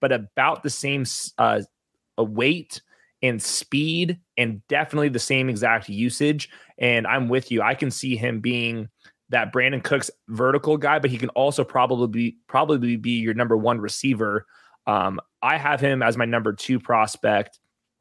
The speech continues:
mid first round grade. That includes the A C L. I think that if he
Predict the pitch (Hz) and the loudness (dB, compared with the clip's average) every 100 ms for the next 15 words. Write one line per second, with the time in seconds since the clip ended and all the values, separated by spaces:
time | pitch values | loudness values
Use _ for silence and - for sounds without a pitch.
0 | _ _ - 127 151 156 139 135 123 123 | _ _ -8 0 0 2 2 2 2 2
1 | 120 110 117 113 113 104 _ _ _ 127 | 2 0 0 2 0 -4 _ _ _ -2
2 | 147 131 - 143 127 110 - 127 - 117 | 0 -4 -2 -2 0 -2 0 -2 0 2
3 | 117 110 117 151 139 123 - 123 113 | 4 4 2 0 0 -2 -2 -4 -4